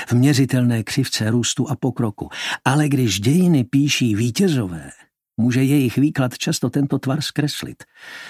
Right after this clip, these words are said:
Ve skutečnosti je čas, jak ho používáme,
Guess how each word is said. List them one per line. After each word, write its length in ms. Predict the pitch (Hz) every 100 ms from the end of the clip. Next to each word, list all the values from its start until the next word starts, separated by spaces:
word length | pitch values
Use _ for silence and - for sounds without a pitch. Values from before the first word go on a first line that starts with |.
| - -
Ve 80 | -
skutečnosti 680 | - 175 165 - 170 - 156
je 120 | 123
čas, 480 | 104 - 156 - -
jak 140 | 143
ho 120 | 143 139
používáme, 720 | 147 151 143 147 151 147